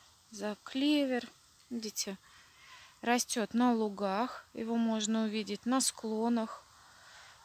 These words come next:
на опушках. Высота разная, здесь в траве он высокий, а вдоль дорог он будет мелкий горошек.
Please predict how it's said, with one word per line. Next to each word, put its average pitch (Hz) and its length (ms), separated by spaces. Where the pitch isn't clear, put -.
на 247 180
опушках. - 800
Высота 233 540
разная, 220 520
здесь 208 260
в - 120
траве 208 340
он 196 160
высокий, 196 720
а 190 320
вдоль 208 360
дорог 226 440
он 208 120
будет 196 360
мелкий 196 480
горошек. 254 600